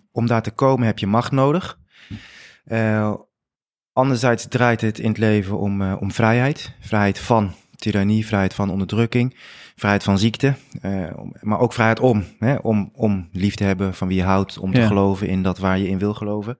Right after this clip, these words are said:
Speaker 1: En voor vrijheid heb je weer vaste kaders nodig. Dus het grappige is, er zijn een aantal antagonisten die elkaar versterken. En het zijn precies, ehm, de antagonisten: macht, structuur, orde, richting,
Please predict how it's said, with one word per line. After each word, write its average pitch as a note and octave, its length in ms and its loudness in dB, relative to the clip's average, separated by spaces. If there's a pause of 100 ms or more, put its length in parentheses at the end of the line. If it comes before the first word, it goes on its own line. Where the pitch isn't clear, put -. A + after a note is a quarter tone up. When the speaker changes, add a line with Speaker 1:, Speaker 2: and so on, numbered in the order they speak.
(600)
Speaker 1:
En A#2+ 160 2
voor A#2+ 140 0
vrijheid C3 440 4
heb B2 140 0
je A#2+ 120 0
weer A2+ 280 2
vaste - 300 -4
kaders B2 400 2
nodig. F2+ 360 0
Dus G#2 140 0
het A2 100 -6
grappige C3 440 -2
is, A2+ 200 -4
er A2 60 -2
zijn A#2 160 2
een A2 100 0
aantal A#2 260 0
antagonisten A#2 720 0 (520)
die A#2 120 -2
elkaar A2 260 2
versterken. C3+ 580 0 (540)
En A#2+ 200 2
het A#2+ 120 0
zijn B2 160 2
precies, B2 540 0
ehm, A#2 600 2
de A2+ 80 0
antagonisten: A#2 680 0
macht, A#2+ 600 0 (180)
structuur, A2+ 920 0 (240)
orde, A#2 460 2
richting, A#2+ 800 -2